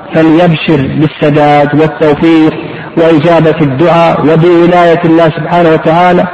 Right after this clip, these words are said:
ونصره وتأييده وبسعادته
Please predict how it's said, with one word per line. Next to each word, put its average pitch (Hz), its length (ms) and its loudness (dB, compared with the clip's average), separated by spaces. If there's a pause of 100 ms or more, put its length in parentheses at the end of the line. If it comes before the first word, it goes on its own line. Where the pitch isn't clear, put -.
(260)
ونصره 175 840 0
وتأييده 180 640 0 (300)
وبسعادته 190 1120 0